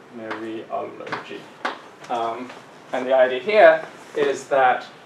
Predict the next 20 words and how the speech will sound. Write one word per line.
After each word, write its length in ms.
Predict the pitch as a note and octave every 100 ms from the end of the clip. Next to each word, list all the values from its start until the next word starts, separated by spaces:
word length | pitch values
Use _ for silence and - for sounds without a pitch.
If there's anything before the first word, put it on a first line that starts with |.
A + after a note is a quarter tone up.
| - - - - - - - - - - - -
if 160 | D3+
I, 160 | - -
if 200 | - D#3
you 60 |
want 200 | E3 G3
to 20 | -
talk 200 | F#3 F#3+
about 420 | D#3+ C#3+ - - - - -
sort 240 | - C3+
of, 500 | B2+ A#2+ - - - - - - - - - - - - - -
it, 80 | E3
it, 340 | E3 E3+ E3+ -
so 140 | F3
Mariology 500 | F3 G3+ F#3+ F3+ E3+
is 120 | D3+
the 40 | C#3
study 340 | - C#3 C3+
of 300 | C3 B2+ A#2+
parts, 480 | - C3 - - -
or, 300 | - A#2 -